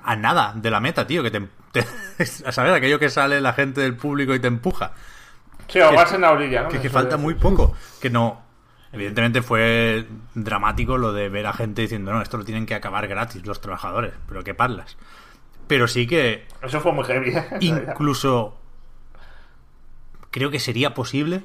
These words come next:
Speaker 1: no, no lo sé, ¿eh? liberar las herramientas, publicar el guión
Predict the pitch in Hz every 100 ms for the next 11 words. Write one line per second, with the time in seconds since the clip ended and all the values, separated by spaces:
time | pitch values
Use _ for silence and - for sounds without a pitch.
0 | - 110 110 113 113 104 92 156 - -
1 | - - _ - - - - - 131 131
2 | 120 113 131 139 147 123 131 175 170 202
3 | - - - - - - - 135 117 117
4 | 127 143 143 143 160 208 220